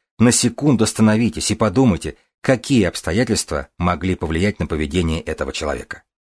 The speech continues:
Мы не забываем учитывать обстоятельства, когда оправдываем свои собственные поступки,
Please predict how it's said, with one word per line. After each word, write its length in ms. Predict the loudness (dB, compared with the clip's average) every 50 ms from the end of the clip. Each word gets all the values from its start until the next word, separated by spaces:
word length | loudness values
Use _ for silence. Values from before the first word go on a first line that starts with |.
| _ _ _ _ _ _ _ _ _ _
Мы 200 | 4 6 6 6
не 120 | 6 6
забываем 580 | 6 4 4 4 4 4 6 4 4 4 4 2
учитывать 420 | 2 2 0 0 0 2 2 2
обстоятельства, 760 | 2 0 2 0 0 2 2 2 2 2 0 -2 0 0 -2 0
когда 340 | 0 -2 0 2 2 2
оправдываем 540 | 2 2 0 0 0 2 2 2 4 4 4
свои 300 | 2 2 2 2 2 2
собственные 500 | 2 2 0 0 0 -4 -4 -4 -2 -2
поступки, 580 | 0 0 -2 0 0 -2 -2 0 -2 -4 -4